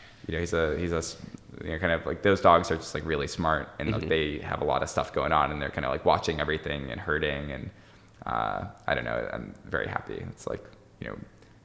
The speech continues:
Speaker 1: I, I would, you know, say good things in my life, like, Asher ranks above Bitcoin. But
Speaker 2: <laughs> Wow, that's,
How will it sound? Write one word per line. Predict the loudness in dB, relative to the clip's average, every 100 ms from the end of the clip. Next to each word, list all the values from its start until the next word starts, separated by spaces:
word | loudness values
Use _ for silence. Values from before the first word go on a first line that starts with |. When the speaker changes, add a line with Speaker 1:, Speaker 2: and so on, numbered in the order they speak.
| -20 -20 -2
Speaker 1:
I, | 2
I | 6 6
would, | 6 2 -4
you |
know, | -4
say | -2 -2
good | 2 2
things | 2 0
in | 0
my | 0
life, | 2 2 2
like, | -4 -2
Asher | 0 0 -2 -2
ranks | -4 -4
above | -4 -4 -4
Bitcoin. | -8 -8 -8 -8 -6
But | 0 10
Speaker 2:
<laughs> | 10 10 8 8 10 8 8 4 2 -8 -12 -10 -10 -12 -16 2
Wow, | 6
that's, | 6 4 -2